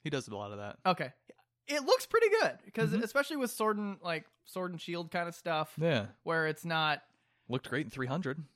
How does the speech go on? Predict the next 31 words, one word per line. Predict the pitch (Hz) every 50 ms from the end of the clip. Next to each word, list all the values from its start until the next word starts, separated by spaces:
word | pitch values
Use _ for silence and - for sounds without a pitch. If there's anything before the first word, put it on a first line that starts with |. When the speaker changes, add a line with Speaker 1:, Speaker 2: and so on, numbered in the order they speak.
| _ _ _ _ _ _ _ _ _ _ _ _ _ _ _ _ _ _ _ - - - _ _ _ _ _ _ _ _ _ _ _ _ -
Speaker 2:
I, | 135 135
th-, | 143 - 143
I | 143 156
need | 170 175 165
to | 151
go | 165 147
back | - - -
and | - -
watch | - - -
three | - - - - - 180 175 170 - - 208 233 247
hundred. | 208 180 - -
<laughs> | - - - - - _ - -
Um, | 180 180 180 175 175 165 151 143 139 135 139 143 _ _ _ _ _ _ _ _ _ _ _ _ _ _ _ _ _ _ -
oh, | - 285 269
yeah, | 269 302 277
no, | 294 370 359
no, | 370
no, | 294
three | 240 339 370 359
hundred, | 339 269 240 269
yes. | 349 311 - - -
Uh, | 240 226
for | 196 226
some | 220 269 285
reason, | 269 240 254
I | 233
thought | 262 254
you | 220
said | 247 226 202
Watchmen. | 214 214 - - 156 170
Yeah, | 320 453 440 269 131